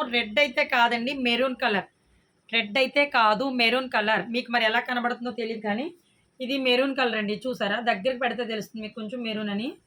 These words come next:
మెరూన్ కలర్ అండి, మెరూన్, మెరూన్ కలర్ కూడా సెల్ఫ్ అండి. ఇలా వచ్చిన కాంబినేషన్స్కి మనం ఏ వేసుకున్నా బాగుంటాయండి. సారీస్ కూడా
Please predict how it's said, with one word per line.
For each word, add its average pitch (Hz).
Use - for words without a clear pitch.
మెరూన్ 233
కలర్ 226
అండి, 214
మెరూన్, 226
మెరూన్ 247
కలర్ 254
కూడా 247
సెల్ఫ్ 240
అండి. 190
ఇలా 254
వచ్చిన 277
కాంబినేషన్స్కి 233
మనం 208
ఏ 208
వేసుకున్నా 226
బాగుంటాయండి. 208
సారీస్ 208
కూడా 190